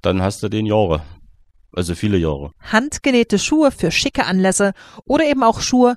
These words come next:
Speaker 2: für kranke Füße.
Speaker 1: Bei der Orthopädie geht's um besondere Fußform und dann ist der hauptsächliche Unterschied zwischen diesen Edelschuhen und den orthopädischen Schuhen, dass die orthopädische Schuhe eigentlich mehr so eine,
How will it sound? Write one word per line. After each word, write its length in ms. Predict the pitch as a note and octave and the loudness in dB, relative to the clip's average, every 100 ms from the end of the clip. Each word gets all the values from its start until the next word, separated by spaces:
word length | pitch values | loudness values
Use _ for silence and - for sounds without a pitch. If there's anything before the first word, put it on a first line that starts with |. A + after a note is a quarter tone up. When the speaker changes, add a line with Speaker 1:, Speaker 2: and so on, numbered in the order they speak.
| _ | _
Speaker 2:
für 140 | - C4+ | -4 -2
kranke 300 | - D#4 A3+ | 0 -2 -2
Füße. 420 | - F3+ C3 - | -2 -2 -2 -6
Speaker 1:
Bei 140 | F2 F2 | -4 -2
der 100 | F#2 | -2
Orthopädie 480 | F#2 E2+ F#2+ G2+ G#2 | -2 0 0 0 0
geht's 240 | G#2+ - | 0 0
um 100 | E2+ | -4
besondere 420 | E2 F#2+ F#2 D2+ | -2 0 0 -2
Fußform 600 | - A#2+ A#2+ C3+ C#3 D3+ C#3+ - - | 0 -2 0 2 4 2 -2 -12 -4
und 920 | F#2+ G2 G2 F#2+ F#2+ F#2 F2+ F2+ F2+ _ - | 0 2 4 4 2 2 0 -2 -4 _ -4
dann 880 | F#2+ G2 G2 F#2+ F#2 F#2 F#2 F2+ F#2 | 0 2 2 0 0 0 -2 -2 -6
ist 560 | G2+ F#2 - - - - _ _ - | -8 -8 -8 -10 -12 -18 _ _ -2
der 340 | F#2 F2+ F2+ F#2 - - _ - - - | 0 2 0 -6 -14 -20 _ -20 -20 -6
hauptsächliche 640 | G#2 A#2 - A2+ G#2 G2 G2 | -2 0 0 0 0 0 -2
Unterschied 500 | G2+ G2 - G2 - | 0 -2 -2 -4 -4
zwischen 360 | F#2 F2 E2 | -6 -4 -6
diesen 260 | E2 E2 D2+ | -6 -8 -6
Edelschuhen 680 | F#2+ G#2+ - G#2 G#2 G2 E2+ | -4 -4 -2 0 0 0 -4
und 180 | F2 | -6
den 140 | E2+ E2+ | -6 -6
orthopädischen 680 | F2 E2+ - F#2 G2 F#2 | -4 -6 -6 -6 -4 -6
Schuhen, 220 | E2+ F#2+ E2+ | -4 -4 -4
dass 120 | E2 | -6
die 80 | E2 | -6
orthopädische 540 | F2 E2+ F#2+ F2+ E2+ | -6 -4 -4 -4 -8
Schuhe 320 | - F#2+ F2+ - | -4 -2 -2 -4
eigentlich 440 | F2 F2+ E2 D#2+ | -6 -4 -6 -6
mehr 200 | F2 F2+ | -2 -2
so 160 | F2 E2+ | -2 -4
eine, 220 | E2 | -4